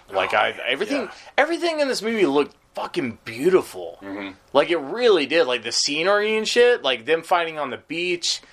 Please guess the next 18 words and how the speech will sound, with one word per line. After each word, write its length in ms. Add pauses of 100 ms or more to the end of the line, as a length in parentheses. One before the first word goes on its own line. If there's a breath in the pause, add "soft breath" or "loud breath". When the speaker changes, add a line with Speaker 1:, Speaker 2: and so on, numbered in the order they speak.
(260 loud breath)
Speaker 1:
uh, 460
like, 280
everything 680
looked 360
just 200
so 680
good. 480
And 100
all 120
the 60
stuff 240
in 100
Italy, 400
like, 200
I 80
was 100
like, 160
"This 260